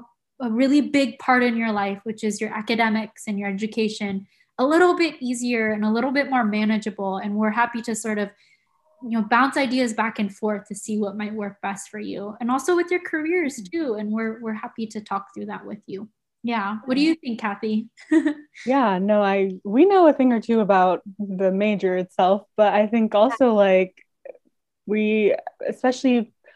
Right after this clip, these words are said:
Speaker 2: um, me and Hallie, the co-, the peer advisors, um, we're students ourselves. And so I think it's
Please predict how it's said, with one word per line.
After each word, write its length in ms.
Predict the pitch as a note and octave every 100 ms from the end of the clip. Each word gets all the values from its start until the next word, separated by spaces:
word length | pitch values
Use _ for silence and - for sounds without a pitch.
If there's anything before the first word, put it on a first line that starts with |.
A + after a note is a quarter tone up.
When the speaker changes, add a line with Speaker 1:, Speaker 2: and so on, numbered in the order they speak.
| _ -
Speaker 2:
um, 460 | G3+ F3+ E3+ F#3 - G#3
me 160 | G3+
and 100 | G3
Hallie, 280 | G3+ G3 F#3+
the 140 | F#3 - _ -
co-, 180 | G#3+ - F#3+
the 80 | G3+
peer 200 | B3+ C4
advisors, 580 | F3 D#3+ F3 F#3 G#3+ - - - _ -
um, 640 | G#3+ G3 F3+ F3 E3+ - - _ _ -
we're 340 | E3+ F#3+ B3+
students 380 | B3 A#3+ A#3 G#3+
ourselves. 460 | F#3+ F#3 F3 A3+
And 160 | G#3+ G3+
so 360 | - G3 F#3+ F#3+
I 140 | F#3
think 200 | F#3+ G3
it's 260 | F#3+ _